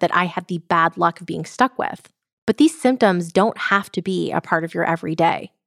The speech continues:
Changing the foods that you choose to put in your body can have a massive impact on your gut health and your day-to-day well-being.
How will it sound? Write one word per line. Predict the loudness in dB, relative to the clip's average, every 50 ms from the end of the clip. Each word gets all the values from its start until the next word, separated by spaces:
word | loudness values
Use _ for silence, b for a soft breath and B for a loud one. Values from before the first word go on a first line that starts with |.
| _ _ _ _ _ _ _ _ _ _ _ _ _
Changing | -2 2 2 4 4 4 4 4
the | 4 2
foods | 0 2 2 4 4 2 2 0
that | -2 -2 0
you | 0 0 -2
choose | -2 0 0 2 2 2 2 0 -2
to | -4 -6 -6
put | -4 0 0 0 0
in | 0 0 0
your | 0 0
body | 2 2 4 4 4 2 0 0 -2 -2
can | -2 -2
have | 0 0 0 -2 0 0
a | 2 2
massive | 4 4 4 4 2 0 -2 -2 -4 -2
impact | 0 2 0 0 0 0 -2 -2 -2 -4 -6 -6 -4
on | -2 0 0
your | 0 2
gut | 4 2 2 2
health | 0 -4 -4 -4 -6 -6 -2
and | 2 4 4
your | 4 4
day-to-day | 4 2 4 4 2 2 2 2 0 2
well-being. | 2 2 2 2 2 2 2 2 2 0 -4 -10